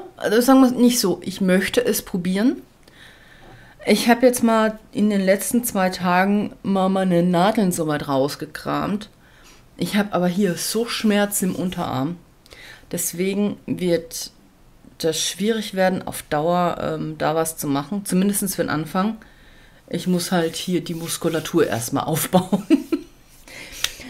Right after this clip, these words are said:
Aber, äh, da komme ich zu Sachen, die ich gerne machen möchte mal.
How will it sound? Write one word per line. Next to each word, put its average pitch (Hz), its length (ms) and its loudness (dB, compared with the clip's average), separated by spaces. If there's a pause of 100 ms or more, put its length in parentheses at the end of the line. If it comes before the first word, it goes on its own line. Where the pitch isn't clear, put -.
(220)
Aber, 202 440 4 (1500)
äh, 160 200 -2
da 175 140 2
komme 226 220 2
ich 214 80 -4
zu 208 120 -4
Sachen, 208 380 0
die 196 160 -2
ich 190 140 -8
gerne 185 220 0
machen 180 400 -2
möchte 160 280 -2
mal. 214 360 0